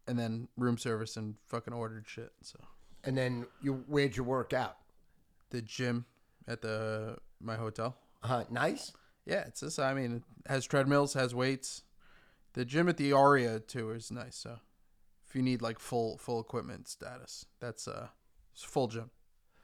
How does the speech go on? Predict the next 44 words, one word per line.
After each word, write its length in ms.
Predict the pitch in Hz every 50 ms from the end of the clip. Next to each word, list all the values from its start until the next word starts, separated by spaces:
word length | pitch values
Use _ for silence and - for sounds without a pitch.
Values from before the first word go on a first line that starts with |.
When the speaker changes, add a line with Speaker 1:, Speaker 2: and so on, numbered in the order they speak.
| - _ _ _ _ _ _ _ - -
Speaker 2:
Okay, 320 | 156 156 - 123 107 - - -
and 100 | 127 123
I 80 | 123 131
know 160 | 139 143 147
you 160 | 139 131 143
didn't, 340 | 139 139 135 131 127 123 - -
you 120 | 123 127
didn't 320 | 127 127 123 120 113 107 - -
venture, 760 | 101 98 101 123 131 127 113 - - 123 120 120 117 110 - -
uh, 340 | 110 110 107 107 110 104 104
much 400 | 113 123 123 120 - - - - -
in 160 | 127 123 120
the, 360 | 117 110 110 107 98 92 85 - - _ _ _ _ _ -
um, 480 | - 107 107 107 107 104 104 101 101 - - -
atmosphere 580 | 135 151 147 160 135 - - - 127 113 107
out 180 | 104 101 95 -
there, 180 | 120 110 110 101
but 140 | 101 107
was 200 | 101 98 104 -
it 100 | - -
hot? 400 | - - 120 131 147 151 - -
Was 120 | - - -
it 80 | -
cold? 460 | - - 151 - 170 170 170 165 156 139
What 140 | 135 131
was 120 | 127 120 117
the 60 | 127
weather? 280 | 127 123 101 85 82 - - - _ -
Speaker 1:
Yeah, 180 | 127 131 131
like, 160 | 120 110 110
when 140 | 113 117 120
I 160 | 117 120 120
walked 500 | 101 104 127 131 127 131 131 135 - - 113
out 200 | 127 131 135 139
of 100 | 131 127
the 80 | 135
hotel 320 | 139 143 139 - 147 139 110
into 300 | 120 131 131 131 - 135
the 140 | 120 127 -
Uber, 380 | 131 135 135 139 165 190 214 -
Speaker 2:
Yeah. 220 | - 165 160 156 - - - -
Speaker 1:
very 320 | - 123 120 143 139 135 131
warm. 300 | 123 117 113 107 101 107
Speaker 2:
<laughs> 40 | -